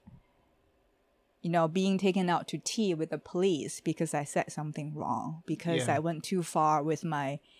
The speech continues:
Speaker 1: investigative reporting.
Speaker 2: Right.
Speaker 1: Mm, 'cause we did interview some dissidents, you know, political,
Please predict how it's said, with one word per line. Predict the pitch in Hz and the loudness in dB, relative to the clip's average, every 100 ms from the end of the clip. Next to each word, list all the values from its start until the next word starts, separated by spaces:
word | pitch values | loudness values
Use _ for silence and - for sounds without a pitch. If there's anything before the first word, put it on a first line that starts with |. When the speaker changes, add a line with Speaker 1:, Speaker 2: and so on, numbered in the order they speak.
| - - - | -20 -20 -2
Speaker 1:
investigative | 180 170 165 - 180 170 156 156 147 - | 0 2 0 0 -4 -4 -2 -2 -4 -4
reporting. | 156 - 170 147 143 - 160 - _ - | -6 -4 -4 -2 -4 -6 -10 -12 _ -8
Speaker 2:
Right. | 127 120 - _ _ _ - | -6 -6 -12 _ _ _ -6
Speaker 1:
Mm, | 170 160 156 151 151 151 - - _ _ _ _ - | -2 -2 -4 -6 -4 -4 -6 -12 _ _ _ _ -4
'cause | 226 214 | -2 6
we | 233 | 8
did | 233 | 8
interview | 214 208 196 175 170 | 6 4 4 2 2
some | - 165 160 151 - | 0 -4 -4 -8 -2
dissidents, | 180 - - 80 147 147 - - - - - - | 0 0 -2 -4 -4 -8 -8 -8 -8 -10 -14 -8
you | 165 | -6
know, | 160 156 170 165 _ _ _ _ _ _ _ - | -4 -4 -4 -6 _ _ _ _ _ _ _ 0
political, | 190 180 175 170 165 | 2 4 2 0 -2